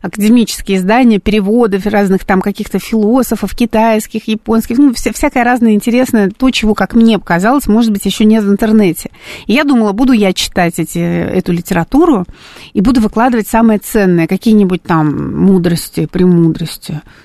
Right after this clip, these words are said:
как эти стратегемы и так далее. И одна из книжек такая, она просто стоила двадцать девять копеек, мне тоже так веселило, да, цену печатали прямо на обложках, там, ну, вы все помните,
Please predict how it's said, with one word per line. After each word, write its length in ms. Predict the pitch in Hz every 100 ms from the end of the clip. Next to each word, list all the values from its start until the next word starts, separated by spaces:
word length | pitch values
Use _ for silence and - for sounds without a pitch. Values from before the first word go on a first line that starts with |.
| _
как 240 | 196 170
эти 180 | 170 -
стратегемы 800 | - 185 190 190 180 180 170 170
и 40 |
так 200 | 165 185
далее. 300 | 180 165 107 - _ - - - _
И 200 | 196 202
одна 340 | 196 196 196
из 100 | 190 -
книжек 460 | 226 320 277 -
такая, 360 | - 185 185 165
она 160 | 208
просто 320 | 240 202 - 180
стоила 460 | - 208 202 180
двадцать 400 | 175 185 - 185
девять 260 | 190 190 -
копеек, 400 | 185 - 302 302
мне 120 | 196
тоже 160 | 175 175
так 140 | 156
веселило, 500 | 175 - 220 196 180
да, 160 | 202 226
цену 280 | - 214 180
печатали 480 | - 208 180 170
прямо 300 | 151 - 170
на 120 | 185 175
обложках, 520 | 202 285 294 - 180
там, 160 | 175
ну, 160 | 180 214
вы 100 | 180
все 160 | - -
помните, 500 | 190 180 165 -